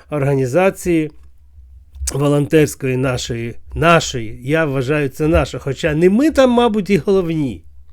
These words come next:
Там ми звичайні, звичайні там люди, звичайні ті, хто ми допомагаємо. Дякую вам.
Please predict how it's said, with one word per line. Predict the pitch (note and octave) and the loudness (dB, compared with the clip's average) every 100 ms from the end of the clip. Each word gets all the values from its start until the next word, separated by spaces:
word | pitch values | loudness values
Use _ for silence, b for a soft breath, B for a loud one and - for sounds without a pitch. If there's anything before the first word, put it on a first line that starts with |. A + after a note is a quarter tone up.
| - - - - - - - - - _ - - - | -20 -20 -20 -20 -20 -20 -20 -20 -20 _ -20 -20 -2
Там | G3+ G#3+ G3+ F3 E3 D#3+ D#3 - - | 4 4 2 -2 -6 -10 -14 -14 -14
ми | G3+ A3+ D4 E4+ C4+ F#4+ - - - - - - - - - - | -8 2 6 6 4 -6 -18 -20 -20 -20 -20 -20 -20 -20 -20 -12
звичайні, | F3+ C#3+ F#3+ - G#3+ B3+ D4 C4+ C#4+ - - - - - - - - | -6 0 0 4 4 6 4 0 -4 -14 -20 -20 -18 -18 -20 -20 -12
звичайні | B2+ C3+ C#3+ F#3+ A#3 A#3+ G#3+ | -8 -6 -4 0 2 0 -4
там | - F#3 F3 b b b b b A#2+ | -4 -4 -6 b b b b b -6
люди, | B2 A3+ F#3+ G#3 - | -2 -2 0 -2 -4
звичайні | B2 C3 - F#3+ E3+ C#3+ D3+ | -8 -6 -2 -2 -2 -6 -8
ті, | - A3+ | -6 -6
хто | - A#2+ | -6 -6
ми | C#3 | -6
допомагаємо. | D#3 C#3 C3 B2+ G#2 A#2 G#2 G#2 - - | -2 2 2 2 -6 -16 -18 -20 -16 -10
Дякую | C3 D3 B2 B2 | -4 -4 -6 -12
вам. | G#2+ G#2 | -16 -16